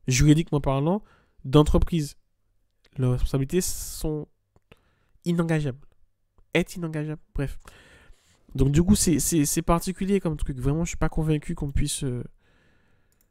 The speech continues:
qu'on puisse, euh, enfin, voilà, quoi. Je, limite, un, un,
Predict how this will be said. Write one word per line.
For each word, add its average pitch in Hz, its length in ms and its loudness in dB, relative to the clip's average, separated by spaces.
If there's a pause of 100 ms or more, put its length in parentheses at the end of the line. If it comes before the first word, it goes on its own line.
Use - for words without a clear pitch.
(140)
qu'on 139 140 -8
puisse, - 380 0
euh, 123 360 0
enfin, 123 320 -2
voilà, 131 280 -2
quoi. - 200 -8 (380)
Je, 117 500 -8 (1000)
limite, 143 300 0
un, 139 140 4 (120)
un, 131 140 2